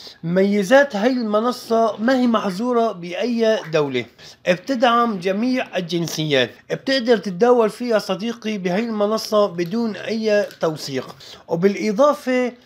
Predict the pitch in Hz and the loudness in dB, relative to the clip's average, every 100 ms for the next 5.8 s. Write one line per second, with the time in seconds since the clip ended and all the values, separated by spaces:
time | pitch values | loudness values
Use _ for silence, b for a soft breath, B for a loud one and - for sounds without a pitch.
0 | b b 170 - 262 - 220 175 190 - | b b -8 -6 -6 -6 -8 -6 -6 -4
1 | 247 262 214 220 220 247 247 233 226 - | -2 -2 -2 0 0 0 2 0 0 -4
2 | 180 190 185 180 254 262 254 240 - 190 | 0 0 -2 -4 -2 0 0 -2 -4 -4
3 | 185 185 165 - 131 117 - B B _ | -4 -6 -4 0 0 0 -14 B B _
4 | 240 240 262 247 - 180 208 208 226 214 | 2 2 2 0 -4 -4 -2 -2 -6 -8
5 | 190 190 196 - 262 208 233 233 | -4 -4 -4 -6 -6 -4 -4 -6